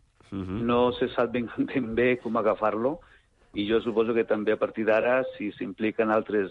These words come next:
Speaker 2: eh, partits que eren més pro, pues, eh,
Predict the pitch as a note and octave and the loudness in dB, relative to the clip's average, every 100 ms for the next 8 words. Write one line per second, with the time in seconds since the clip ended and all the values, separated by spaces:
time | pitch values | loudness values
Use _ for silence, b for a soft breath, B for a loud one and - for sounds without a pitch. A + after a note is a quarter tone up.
0 | - F2+ F2 E2+ - F2+ - A#2+ - G#2 | -4 -4 -4 -4 -4 -4 -2 -2 -2 0
1 | G2+ G2+ G2+ G#2 G2 - A2+ G#2+ G#2+ b | 0 0 -4 -4 -4 -2 2 2 2 b
2 | b b b _ - G2+ F#2 G2 F#2 F2+ | b b b _ -4 -4 0 0 0 0
3 | E2+ D2 | -2 -4